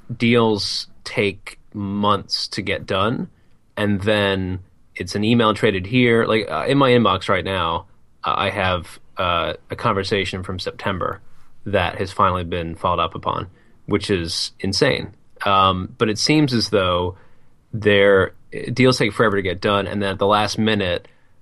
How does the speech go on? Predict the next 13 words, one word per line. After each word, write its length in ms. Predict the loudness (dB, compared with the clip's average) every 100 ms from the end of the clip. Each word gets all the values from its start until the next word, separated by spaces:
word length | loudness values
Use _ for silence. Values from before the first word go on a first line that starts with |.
| -20 -10
people 260 | -2 2 2
get 180 | 2 0
in 80 | -2
the 80 |
room 180 | 0 0
together 480 | 0 -2 0 -2 -2
or 180 | -2 -2
they 120 | 0
get 100 | 0
on 80 | 0
the 80 | 2
phone 220 | 2 2
together, 520 | 0 0 0 -2